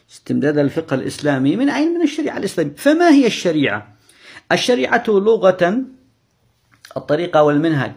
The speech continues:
الطريقة والمنهج، شرعة الله، الطريقة والمنهج، هذه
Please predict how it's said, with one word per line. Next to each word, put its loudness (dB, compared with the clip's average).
الطريقة -2
والمنهج، 0
شرعة -4
الله، 4
الطريقة -4
والمنهج، 0
هذه -6